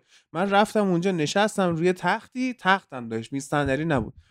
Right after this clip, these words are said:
نشستم روی تختی، تخت بغلی من یه جارو بود، تخت بغلی خاک‌انداز بود،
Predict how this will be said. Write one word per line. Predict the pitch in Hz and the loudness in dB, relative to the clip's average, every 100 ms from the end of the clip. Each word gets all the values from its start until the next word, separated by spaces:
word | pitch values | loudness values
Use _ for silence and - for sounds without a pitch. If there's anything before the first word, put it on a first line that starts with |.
| - 107 | -18 -8
نشستم | 143 202 240 226 | 0 0 2 0
روی | 214 | 0
تختی، | 214 226 233 226 | -2 -4 -6 -8
تخت | 214 220 240 | -6 -6 -4
بغلی | 208 175 175 180 220 | 0 2 2 2 0
من | 226 226 | -2 -4
یه | 226 | -6
جارو | 175 180 175 208 | 2 6 6 4
بود، | 160 160 | 0 -4
تخت | 180 185 214 | -6 -6 -2
بغلی | 180 156 165 180 220 | 0 2 2 2 -2
خاک‌انداز | 214 180 170 180 180 214 - | 2 2 4 2 2 0 -2
بود، | 240 | -8